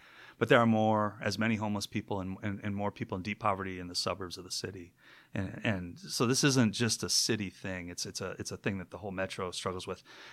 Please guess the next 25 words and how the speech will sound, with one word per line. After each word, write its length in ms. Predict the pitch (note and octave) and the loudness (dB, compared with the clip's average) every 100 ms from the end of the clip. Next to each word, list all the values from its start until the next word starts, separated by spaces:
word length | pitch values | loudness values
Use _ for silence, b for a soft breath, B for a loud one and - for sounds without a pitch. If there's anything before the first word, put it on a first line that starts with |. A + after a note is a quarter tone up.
| B - | B 2
and 140 | G#2 | 4
metros 340 | G#2+ - G#2 | 4 4 2
all 140 | G2 F2+ | 4 2
over 140 | F#2 | 0
the 80 | F2+ | -4
country. 420 | - A#2+ A2+ G2 B B B B | 0 0 2 -2 B B B B
Um, 520 | - C3 A#2+ G#2 F#2 - | 8 10 12 8 2 6
when 120 | C#3+ | 10
we 80 | D3 | 10
think 160 | A3 | 10
about 180 | A3 C#3 | 12 12
what 280 | A#2+ C#3 - | 12 12 12
we 120 | C3+ | 4
provide 760 | A#2 - A2 A2 G#2+ A#2 A#2 A2+ | 0 -2 0 4 6 8 4 0
for 680 | - G#2 G2 G2 F#2 F#2 B2+ | -4 0 0 0 -2 -6 -2
low-income 460 | A#2 G#2 G#2 G#2 | 0 2 -2 -4
families 420 | F2+ G#2 G2 F#2 F2+ | -4 -2 -2 -4 -8
in 60 | |
terms 220 | - G2 | -8 -10
of 100 | F#2 | -6
safety 400 | - C3 B2+ C3 | 2 4 4 2
net 180 | A2 F2+ | -2 -2
assistance, 720 | F2 - F2+ - F2+ E2+ - - B B B B B B B - | -4 -6 -6 -8 -10 -12 -14 -14 B B B B B B B -2
um, 600 | A2 G#2+ F#2+ F2+ E2+ - _ _ _ _ - | 2 2 2 -2 -8 -14 _ _ _ _ -4
I, 80 | - | -2